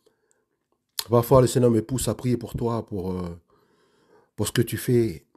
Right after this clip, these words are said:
Et je sais que la tâche que le Seigneur t'a donnée, c'est pas, c'est pas facile. Sincèrement, frère, je t'encourage à, je t'encourage, sincèrement. Que le Seigneur t'encourage, que le Seigneur te fortifie,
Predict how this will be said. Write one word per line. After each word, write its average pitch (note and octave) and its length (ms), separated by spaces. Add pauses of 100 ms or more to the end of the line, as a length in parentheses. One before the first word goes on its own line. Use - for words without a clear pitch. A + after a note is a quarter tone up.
(320)
Et A#2+ 80
je G#2 120
sais - 200
que - 100
la G#2+ 80
tâche A#2+ 260
que A#2+ 80
le G#2+ 60
Seigneur A#2+ 260
t'a G#2 120
donnée, G#2+ 320
c'est - 160
pas, G#2+ 320
c'est - 120
pas A#2+ 120
facile. A2 400 (680)
Sincèrement, A#2+ 680
frère, A#2+ 340
je G2 100
t'encourage A2+ 580 (680)
à, F#2 680 (1040)
je - 140
t'encourage, A2+ 640
sincèrement. G2+ 540
Que - 100
le A2 80
Seigneur A#2+ 340
t'encourage, A2 480
que - 80
le G#2 60
Seigneur A2 240
te A2 120
fortifie, A2+ 600